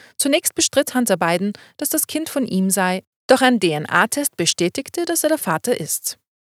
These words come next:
Die Mutter des Kindes, London Roberts, klagte zweitausendneunzehn auf Unterhaltszahlungen und ein Jahr später einigten sie und Hunter Biden sich auf einen nicht genannten Betrag. Hunter Biden bat das Gericht, die Unterhaltsvereinbarungen zu überprüfen,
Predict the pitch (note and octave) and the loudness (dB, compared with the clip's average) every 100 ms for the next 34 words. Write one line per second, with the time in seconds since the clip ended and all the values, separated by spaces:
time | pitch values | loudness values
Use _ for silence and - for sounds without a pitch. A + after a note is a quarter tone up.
0 | _ _ - B3+ F4 E4+ A3 - G3 F#3 | _ _ 2 2 4 4 2 0 -2 -2
1 | C#3+ - - - E3 F3+ G3+ E3 D#3 D3+ | -2 0 -2 -2 0 0 0 -4 -2 0
2 | F#3 G3+ - - - A#3+ C#4+ E4 - G#3+ | -2 -4 -8 -8 -4 -4 -2 -6 -2 0
3 | F3+ F3+ F3+ F3 G#3 B3 A#3 A3+ - C#4 | 0 0 0 0 0 0 0 -2 -4 -2
4 | G#3 F3 F3 - F3+ E3 E3+ G#3 D#4+ - | -2 -2 -2 -4 -4 -4 -2 -4 -8 -18
5 | - _ - A#3+ - B3 B3+ G#3 - G3 | -20 _ -2 2 2 4 2 2 0 -2
6 | F#3+ G#3+ D#3+ F#3+ A3+ - G#3 F3+ F3 A#3 | -2 -4 0 0 0 -2 -4 -2 -2 -4
7 | G3 - G#3 A#3 B3 G#3+ G#3+ G#3 G3+ G#3+ | -4 -2 -2 0 0 0 0 -2 -2 -2
8 | - G3+ - G3 G3+ G3+ B3+ - A3+ F#3+ | -4 -6 -4 -2 -2 -2 -4 -6 -2 0
9 | G3 G3+ F#3+ - D#3+ - - _ _ - | 0 -4 -6 -8 -10 -12 -20 _ _ -20
10 | - - F3+ F3 D#3+ - - F3 C#4 C4+ | -20 -4 -2 0 0 0 0 0 -2 0
11 | C4 - - F#3+ - D#3 F#3+ - - - | 0 -2 -2 -2 -2 -4 -4 -6 -8 -8
12 | F#3+ A3 A#3 F#3 F#3+ - - F3+ F#3 F3 | -4 -2 0 2 2 0 -2 -2 0 -2
13 | E3+ E3+ D#3+ D3+ D#3+ - F3 G#3 A3+ A3 | -2 -4 -6 -6 -8 -8 -8 -6 -4 -4